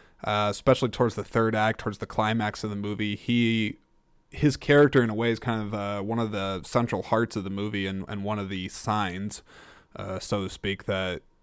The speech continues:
you know, maybe perhaps was meant to be there. We'll, we'll get into that in a second. Um, so hi-, his kids, Mel Gibson has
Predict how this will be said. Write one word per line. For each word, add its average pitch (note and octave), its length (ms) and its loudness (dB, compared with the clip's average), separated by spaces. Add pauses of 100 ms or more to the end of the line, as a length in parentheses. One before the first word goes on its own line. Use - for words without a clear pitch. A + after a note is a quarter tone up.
(460)
you A2 100 -6
know, F2+ 80 -8
maybe F#2 280 -6
perhaps G#2+ 400 -2
was G2+ 140 -6
meant G#2+ 260 -6
to - 80 -8
be A2+ 180 -4
there. D#2+ 200 -6
We'll, F#2 300 -6
we'll G#2 120 -6
get G#2 160 -2
into G2+ 200 -4
that G2 220 -4
in E2+ 60 -14
a - 40 -14
second. G2 420 -8 (760)
Um, C#3 640 8 (880)
so D#3+ 180 8
hi-, C#3+ 100 10
his D3+ 340 8
kids, D#3+ 420 8
Mel C3+ 200 6
Gibson C3+ 300 4
has B2+ 200 2